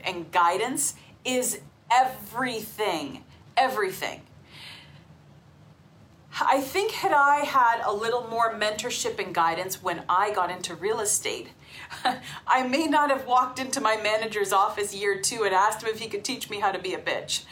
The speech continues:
<laughs> because maybe I would have learned, you know, how to communicate or,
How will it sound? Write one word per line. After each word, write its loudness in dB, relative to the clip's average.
<laughs> -12
because 0
maybe -2
I 6
would 0
have -2
learned, 0
you -8
know, 2
how 4
to 0
communicate -4
or, 2